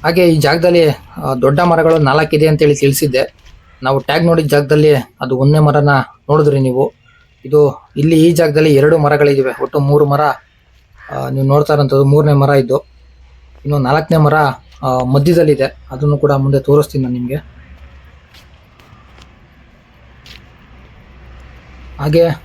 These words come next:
ದೊಡ್ಡ ಆಲ್ಮರದ ಒಂದು ರೌಂಡ್ ಹೊಡೆದ್ವಿ, ಇನ್ನು ಮಧ್ಯಭಾಗಕ್ಕೆ ಹೋಗಿಲ್ಲ. ಆ, ಹಾಗೆ ನೀವು ಇಲ್ಲಿ ಲೆಫ್ಟ್ ಸೈಡ್‌ಗೆ ನೋಡ್ತಾ ಇರ್ಬೋದು, ಇಲ್ಲಿ ಶೌಚಾಲಯ ವ್ಯವಸ್ಥೆ ಮತ್ತೆ ಕುಡಿಯೋ ನೀರಿನ ವ್ಯವಸ್ಥೆಯೂ ಕೂಡ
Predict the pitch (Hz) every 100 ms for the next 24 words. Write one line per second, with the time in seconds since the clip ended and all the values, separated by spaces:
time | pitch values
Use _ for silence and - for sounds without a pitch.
0 | - - - - 131 131 151 156 151 147
1 | 147 139 - - - - - 139 135 131
2 | 127 131 135 165 147 147 143 139 - -
3 | - 143 131 127 147 147 135 - 147 156
4 | 131 - - - - - - - - -
5 | - - - - 143 135 151 170 165 160
6 | 147 - - - - 135 135 135 - 180
7 | 170 165 160 - - 151 156 165 147 143
8 | 135 139 135 - 131 131 - 147 143 151
9 | 147 143 143 - 147 139 - - - -
10 | - 135 147 147 - - - - 147 160
11 | 151 151 143 139 - 143 147